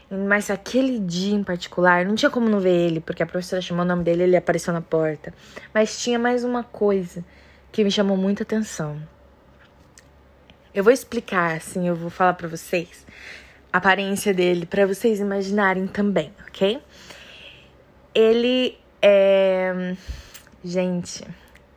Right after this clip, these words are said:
é, olha, que fase da minha vida, ok. Ele era alto, ele era negro, ele é negro, mas ele tinha umas sardas no rosto, assim, ele era, ele tinha umas sardas, hum, hum, várias sardas, na verdade,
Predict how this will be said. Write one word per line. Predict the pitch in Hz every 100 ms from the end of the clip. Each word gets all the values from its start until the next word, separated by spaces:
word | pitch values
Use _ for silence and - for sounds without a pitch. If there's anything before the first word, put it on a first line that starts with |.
| _
é, | - 208 202 208
olha, | 208 185 175 - - -
que | -
fase | 262 240 196 180
da | 180
minha | 180 170
vida, | 165 160 175
ok. | - - - - - -
Ele | 214 233 240
era | 226 208 180 - -
alto, | 185 180 180 202 - - 269 285 - _ - - _
ele | 185 185 185
era | 180 175
negro, | 175 170 170 170 170 180 202 240 - -
ele | 185
é | 175 196
negro, | 180 165 175 190 233 247 - - - - _
mas | 190 208 214
ele | 233
tinha | 214 240
umas | 240 233
sardas | - 220 233 214 196
no | 196
rosto, | 190 185 185 185 -
assim, | 175 - - 180 202 208 180
ele | 180
era, | 180 180 175 170 170 - - - - - - -
ele | 196 214
tinha | - - 233
umas | 269 269
sardas, | - 240 240 240 233
hum, | 208 190 196 -
hum, | 214 233 202 202 202
várias | 214 277 254 -
sardas, | 185 170 165 160
na | 160
verdade, | 160 156 165 180